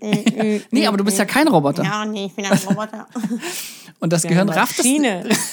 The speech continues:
Speaker 2: <laughs> Genau. Aber zu sagen, "Ich bin ein Mensch", und das ist nämlich, was in der Werbung auch man immer machen sollte, man sollte nicht sagen, "Nein, ich,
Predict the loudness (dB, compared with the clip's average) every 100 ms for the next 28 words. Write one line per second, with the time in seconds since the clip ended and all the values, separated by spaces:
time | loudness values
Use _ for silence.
0 | 0 2 0 -2 -6 -6 -6 -6 -8 -12
1 | -20 -20 -6 0 2 0 -4 -14 -10 -2
2 | 2 2 2 0 2 4 6 6 6 4
3 | 4 2 2 0 2 0 0 -4 -10 -6
4 | 0 2 4 4 4 2 2 -2 -2 0
5 | 0 -2 -8 _ 2 4 4 4 4 4
6 | 4 4 2 2 2 2 2 2 2 -2
7 | -10 -18 -20 -6 2 2 2 0 -4